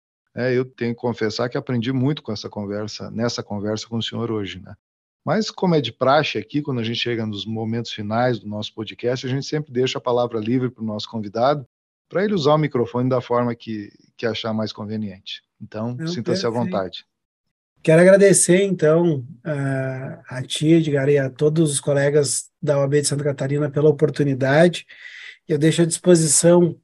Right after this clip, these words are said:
Speaker 2: a, o, o meu Instagram, que é Conrado underline Paulino, pra que eu possa auxiliar os colegas. Eu dou muita consultoria também online pra outros escritórios, mas lá o pessoal pode acompanhar os meus livros, um pouco do meu trabalho,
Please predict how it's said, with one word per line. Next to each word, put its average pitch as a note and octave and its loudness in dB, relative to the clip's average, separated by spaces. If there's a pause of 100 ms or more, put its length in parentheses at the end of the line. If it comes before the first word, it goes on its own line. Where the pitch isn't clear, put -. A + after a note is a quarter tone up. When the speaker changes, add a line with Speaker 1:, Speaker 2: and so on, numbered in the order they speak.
(500)
Speaker 2:
a, C#3+ -2
o, E3 -4
o E3 -6
meu D#3 4
Instagram, D#3 6
que F#3+ -10
é C#3 -4
Conrado C#3+ 0
underline C#3+ 0
Paulino, D3+ 2 (420)
pra D3 0
que C#3+ -4
eu D3+ 4
possa D3+ 6
auxiliar C#3+ 0
os C#3+ -2
colegas. D#3+ 4
Eu C#3+ 0
dou D3 -2
muita D#3+ 2
consultoria D3+ 0
também D3 -2
online C#3 -2
pra C#3+ -6
outros C#3 -4
escritórios, D3+ 2
mas C#3+ -2 (320)
lá D#3 8
o E3+ 6
pessoal E3 4
pode E3 6 (480)
acompanhar D#3 4
os D#3+ 6
meus C#3+ -2
livros, C#3 2
um C3+ -4
pouco D3 -2
do D3+ 0
meu D3+ 4
trabalho, D3+ 8